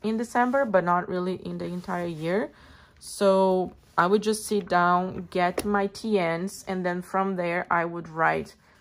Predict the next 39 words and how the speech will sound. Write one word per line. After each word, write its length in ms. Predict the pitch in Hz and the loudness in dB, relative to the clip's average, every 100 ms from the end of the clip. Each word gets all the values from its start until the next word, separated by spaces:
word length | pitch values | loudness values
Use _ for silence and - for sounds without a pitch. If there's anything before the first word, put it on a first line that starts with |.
| _ | _
the 80 | 165 | -6
highlights 640 | - 170 165 - - 214 - | 0 2 2 0 -2 -6 -8
in 140 | 185 | -8
Portuguese. 540 | 165 165 - - - - | -4 -6 -6 -10 -12 -12
So 160 | - | -8
this 180 | 170 170 | -6 -6
is 120 | 165 | -8
how 260 | 165 156 160 | -6 -2 -2
I'm 180 | 165 170 | -2 -4
doing, 300 | 170 185 196 | -4 -2 -4
and 140 | 185 | -4
to 80 | 208 | -4
be 120 | 196 | -2
honest, 280 | 185 190 196 | -2 -2 -6
it's 100 | 180 | -10
been 200 | 170 165 | -8 -6
very 260 | 156 - 175 | -4 -4 -4
relaxing 580 | 165 165 - - 214 | -4 -4 -6 -8 -8
to 120 | 214 254 | -6 -4
me. 200 | 269 269 - - _ | -6 -8 -18 -20 _
So 360 | - 190 180 - | -4 0 0 4
I'm 420 | 175 180 180 175 - | 4 6 2 -4 -6
even 320 | 180 185 185 - | -6 -2 -4 2
okay 380 | 180 165 170 160 | 0 2 -2 -2
that 160 | 151 156 | -2 -2
I'm 160 | 160 | -2
not 200 | 160 156 160 | -2 -2 0
up 180 | 165 - | 0 0
to 80 | |
date, 280 | 214 254 220 | -2 -2 0
but 240 | 175 170 156 | 0 0 -4
do 320 | 190 175 - | -6 -6 -8
want 400 | 175 160 165 165 | -6 -2 0 -2
things 320 | - 165 156 | -6 -8 -8
to 120 | - 170 | -12 -10
be 100 | 160 | -10
transferred 480 | - 151 147 160 | -10 -10 -8 -10
in 160 | 156 156 | -10 -10
here 320 | 156 143 131 | -8 -6 -8